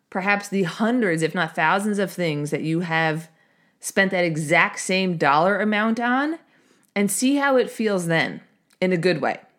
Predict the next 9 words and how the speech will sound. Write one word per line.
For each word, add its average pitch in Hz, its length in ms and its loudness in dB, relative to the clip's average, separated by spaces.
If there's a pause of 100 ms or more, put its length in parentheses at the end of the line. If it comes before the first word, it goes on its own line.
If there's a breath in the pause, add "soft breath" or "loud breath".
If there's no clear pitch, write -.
(140)
<laughs> 240 80 2 (1600 loud breath)
Meaning, 196 600 2 (380 loud breath)
if 214 220 0
there's 190 680 0 (420 loud breath)
a 180 320 2
twenty 208 320 0
dollar 196 320 4
yoga 180 300 2
class 165 580 -2